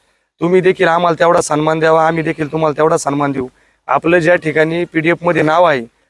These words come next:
पीडीएफ मध्ये ज्या ठिकाणी टायमिंग दिला आहे त्याच टायमामध्ये यायचं, कारण यात्रा कमिटीला त्या दिवशी पूर्ण प्रेशर असणार आहे. कुठल्याही गाडी मालकाने "माझा गाडा मागं करा, पुढं करा,"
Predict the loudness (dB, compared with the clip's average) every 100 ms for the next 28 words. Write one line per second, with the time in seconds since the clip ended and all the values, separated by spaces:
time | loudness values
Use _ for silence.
0 | _ -6 -6 -6 -6 -2 -2 -2 -2 0
1 | 0 0 0 0 0 0 -2 _ -2 0
2 | 2 2 2 2 2 0 -2 -10 -12 _
3 | _ -4 -2 0 -2 0 0 0 0 0
4 | 2 2 2 -4 _ _ -2 0 2 0
5 | -2 -6 -8 -4 0 0 2 2 2 2
6 | 0 0 0 -2 -8 _ _ -10 -2 0
7 | 2 2 2 2 0 0 0 0 0 2
8 | 2 2 0 0 0 0 0 0 0 0
9 | 0 0 0 0